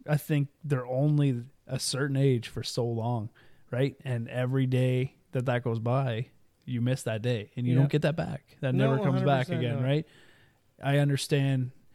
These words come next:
Speaker 1: like, if it's not working in the relationship, it's not working. You gotta do what's best for not only you and your partner, but
Speaker 2: And
Speaker 1: your
Speaker 2: it's
Speaker 1: kids
Speaker 2: not
Speaker 1: as
Speaker 2: fair
Speaker 1: well.
Speaker 2: for the kids to go through
Speaker 1: Exactly.
Speaker 2: that as well.
Speaker 1: A thousand percent.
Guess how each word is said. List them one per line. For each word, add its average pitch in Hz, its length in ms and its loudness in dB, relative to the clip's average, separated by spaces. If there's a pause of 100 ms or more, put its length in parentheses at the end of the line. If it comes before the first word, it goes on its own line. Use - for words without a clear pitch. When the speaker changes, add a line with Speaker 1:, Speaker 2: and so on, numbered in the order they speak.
(280)
Speaker 1:
like, 131 160 -8 (140)
if 135 80 2
it's 147 180 2
not 151 160 6
working 131 280 0
in 151 60 4
the 147 80 2
relationship, 147 460 0
it's 113 240 -2
not 113 180 -2
working. 127 460 0
You 131 140 0
gotta 131 240 2
do 127 180 4
what's 123 160 0
best 127 300 -2
for 123 240 -2
not 123 180 0
only 120 200 0
you 147 440 4 (100)
and 120 340 -2
your 110 80 -6
partner, 156 480 2 (180)
but 127 260 2
Speaker 2:
And 156 140 2
Speaker 1:
your 147 60 8
Speaker 2:
it's 143 80 0
Speaker 1:
kids 147 200 6
Speaker 2:
not 131 40 2
Speaker 1:
as 123 60 2
Speaker 2:
fair 170 100 6
Speaker 1:
well. - 100 4
Speaker 2:
for 170 100 2
the 156 100 0
kids 143 320 -4
to 123 60 -2
go 117 120 0
through 135 180 0
Speaker 1:
Exactly. 151 320 0
Speaker 2:
that 135 240 -2
as 127 120 -8
well. 135 120 -4
Speaker 1:
A - 20 -10
thousand 127 440 -2
percent. 120 420 -8